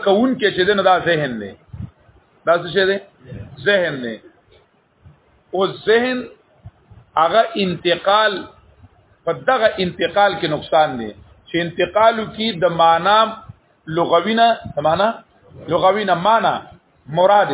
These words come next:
ته. معنا څه ته؟ مراد ته. د معنا لغوی نه معنا مراد ته څو کی؟ انتقال کی. معنا لغوی نه معنا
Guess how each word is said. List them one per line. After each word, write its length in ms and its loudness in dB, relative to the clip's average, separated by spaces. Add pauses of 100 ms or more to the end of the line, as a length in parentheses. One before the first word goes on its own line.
ته. 140 -4 (320)
معنا 200 2
څه 140 -10
ته؟ 120 2 (600)
مراد 420 2
ته. 140 2 (840)
د 20 -8
معنا 480 4
لغوی 500 -2
نه 200 4
معنا 320 4
مراد 340 2 (100)
ته 80 -2
څو 160 -4 (100)
کی؟ 120 -8 (400)
انتقال 600 0
کی. 220 -12 (180)
معنا 300 0 (1040)
لغوی 360 0
نه 100 2
معنا 300 2